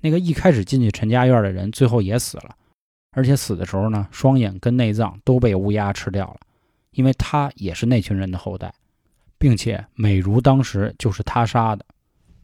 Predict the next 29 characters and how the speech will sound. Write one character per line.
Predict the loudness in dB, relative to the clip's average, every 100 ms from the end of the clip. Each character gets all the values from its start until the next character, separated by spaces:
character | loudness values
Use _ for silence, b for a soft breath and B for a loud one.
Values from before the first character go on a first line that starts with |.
| _ -8
在 | -2
他 | -2
死 | -2 -2
之 | 0 0
前 | 2 2
的 | 2
时 |
候 | 0 -2
呢， | -6 -4
有 | -4
人 | -2
问 | -2 -2
过 | -4
他， | -8 -12 -8
说 | 0 2
：“你 | 2
在 | -2 -2
陈 | 0 0
家 | 0
古 | 0 0
院 | 2 2
里 | 0
到 | -2 -2
底 | -2
看 | -4 -4
见 | -6
什 | -10
么 | -8
了？” | -8